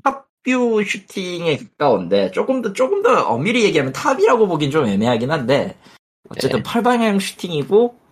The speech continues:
Speaker 1: 그 단순히 이제 적을 부적으로 쏴서 맞추는 거랑 그 있잖아요. 그 뭐냐, 무녀가 쓰는 그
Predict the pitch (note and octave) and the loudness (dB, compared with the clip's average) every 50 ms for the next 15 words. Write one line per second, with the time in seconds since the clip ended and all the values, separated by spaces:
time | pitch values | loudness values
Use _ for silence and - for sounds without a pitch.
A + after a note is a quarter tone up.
0 | _ _ _ _ _ _ _ _ - - A2 G#2 G#2 G2+ G2+ G2+ G#2 G2+ G2 - | _ _ _ _ _ _ _ _ -12 -6 -2 0 0 2 2 2 2 0 0 -2
1 | - A2+ B2 D3 D3 G#3 G#3+ G3+ F3+ D#3+ B2+ C3 B2+ A#2+ A#2 A#2 A2 G#2 G2+ G2+ | -4 -2 -2 0 0 0 0 0 0 0 2 2 4 4 6 6 4 4 2 0
2 | - - - - A2+ A2 B2+ E3+ F3 E3+ D#3 C#3 B2 A#2 A2+ G#2+ G2 F2+ - - | -4 -12 -10 -4 -4 -4 -2 -2 0 2 4 4 4 4 2 2 0 0 -2 -8
3 | - C3+ B2+ E3 F3+ C#3+ C#3+ C3 B2+ D#3+ - F#3+ E3+ A2+ F2+ - - - C#3+ C#3 | -6 -4 -4 -2 0 2 2 2 2 0 -2 -2 -2 -2 -2 -4 -4 -6 -6 -6
4 | A2+ F#2+ G2 G#2+ B2 C3 G#2+ F2+ D2 C#2 - - - F#2 F#2 F2+ F2 F2 E2+ D#2+ | -4 -2 0 0 0 0 0 -2 -4 -8 -14 -12 -10 -8 -6 -4 -4 -6 -6 -8
5 | C#2+ C#2 C2 - _ _ _ _ _ _ _ _ - G2 F#2+ - E3+ D3 A2+ G2 | -12 -16 -20 -20 _ _ _ _ _ _ _ _ -14 -6 0 0 2 4 4 2
6 | F#2 F2+ F2 F2 E2 - E2 D#2+ D#2+ C2 - E2+ F2 F2 D#2+ D#2+ F#2 A#2 C3+ C#3+ | 2 2 0 0 0 0 0 0 0 0 -2 -2 -2 -2 -4 -4 -2 2 2 2
7 | A#2 A#2 G#2+ - - C#3 A#2+ G#2+ F#2+ - - F#2+ F2+ F2 E2+ E2+ E2 C#2 - | 2 2 -2 -2 -4 -4 -4 -4 -4 -2 -2 0 2 2 0 0 -4 -8 -12